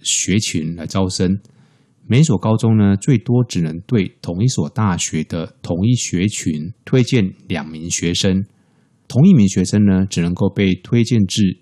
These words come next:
一所大学的一个学群。听起来有点复杂哦，不过简单说就是繁星推荐只限应届高中毕业生，而且呢，每一个高中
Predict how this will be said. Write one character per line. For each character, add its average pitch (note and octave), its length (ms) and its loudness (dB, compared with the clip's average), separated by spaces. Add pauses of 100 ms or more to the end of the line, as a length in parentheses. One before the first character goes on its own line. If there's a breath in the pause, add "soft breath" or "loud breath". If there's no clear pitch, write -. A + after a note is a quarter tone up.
一 - 80 2
所 E2 260 -2
大 G#2+ 240 0
学 - 180 -6
的 E2+ 220 -8 (120)
一 A2 100 0
个 A#2 120 -4
学 A#2 220 -6
群。 F#2+ 320 -6 (720 soft breath)
听 B2+ 160 0
起 A#2 100 0
来 F2+ 60 -2
有 G#2 100 0
点 F#2+ 140 -2
复 A#2+ 220 0
杂 E2+ 280 -6 (160)
哦， D#2+ 300 -4
不 - 80 -8
过 G2+ 480 0
简 F2 160 -4
单 A#2 180 2
说 B2+ 280 2
就 - 100 -8
是 G#2 260 -2 (180)
繁 G#2+ 220 0
星 D3 220 4
推 C#3 220 0
荐 A#2 260 0 (260)
只 D#2+ 380 -6
限 A#2 280 0 (180)
应 G2 180 0
届 F2 360 -4
高 G2+ 160 -2
中 F#2 200 -2
毕 F2+ 140 -6
业 E2+ 140 -2
生， E2 280 -4 (260)
而 A#2 120 2
且 A2 160 2
呢， G2 240 2 (300)
每 F#2+ 180 -2
一 D3 100 2
个 C#3 120 2
高 A2+ 180 0
中 A2+ 300 0